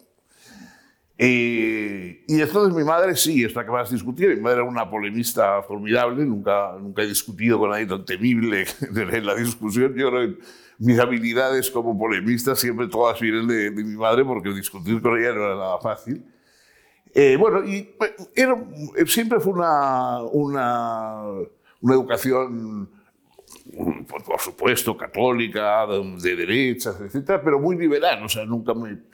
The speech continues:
de hecho, de hecho a mi madre más bien lo único que le, no digamos a mi padre,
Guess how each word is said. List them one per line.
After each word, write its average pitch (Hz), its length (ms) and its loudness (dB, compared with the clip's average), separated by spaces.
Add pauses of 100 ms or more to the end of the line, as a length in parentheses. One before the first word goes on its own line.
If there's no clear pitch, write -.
(460)
de 98 180 2
hecho, 113 920 0 (320)
de 95 140 -2
hecho 120 120 2
a 113 40 4
mi 110 100 -4
madre 117 280 2
más 113 140 0
bien 113 140 -4
lo 120 80 -2
único 104 420 -4
que 107 140 -2
le, 98 260 -4 (220)
no 95 160 0
digamos 92 260 0
a 98 60 -6
mi 95 80 -8
padre, 110 420 -2